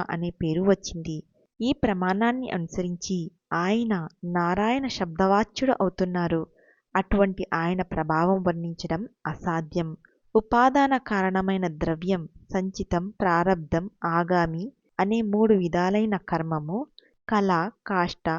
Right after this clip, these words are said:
మున్నగు ఉపాధులనే భిన్నమైన కాలము, జ్ఞానము మొదలైన జీవుని స్వభావము, అనుభవించే జీవుడు, ఇవన్నీ ఆయన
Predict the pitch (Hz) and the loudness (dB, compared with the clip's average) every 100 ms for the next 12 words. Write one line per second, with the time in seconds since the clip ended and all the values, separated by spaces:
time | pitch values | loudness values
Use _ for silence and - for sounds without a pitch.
0 | - - 202 220 233 208 170 - 170 165 | -4 0 2 2 2 2 -2 2 4 4
1 | 180 175 170 175 151 170 185 196 196 220 | 2 0 0 -2 -2 -2 0 0 0 0
2 | 220 156 _ _ _ _ _ - 208 220 | 0 -2 _ _ _ _ _ 0 4 4
3 | 202 175 165 220 - 160 175 180 185 202 | 4 0 -4 -6 -10 -8 -2 2 2 2
4 | 185 165 180 - 180 175 185 185 180 165 | 0 -4 -8 -2 0 2 2 2 0 -2
5 | 156 175 214 226 190 175 - - - 165 | -4 -2 2 2 0 -4 -12 -10 -2 -2
6 | 156 165 175 180 160 196 - _ _ _ | 2 2 2 2 0 -6 -8 _ _ _
7 | _ - 185 196 214 208 202 - 196 160 | _ -2 0 2 2 2 -2 -2 -4 -4
8 | 165 _ _ _ _ - 156 180 208 254 | -8 _ _ _ _ -14 -4 0 2 6
9 | 233 196 180 - - 196 220 226 277 294 | 6 6 4 0 -4 0 0 0 -2 -2
10 | 233 - - 160 190 | -4 -6 -4 0 0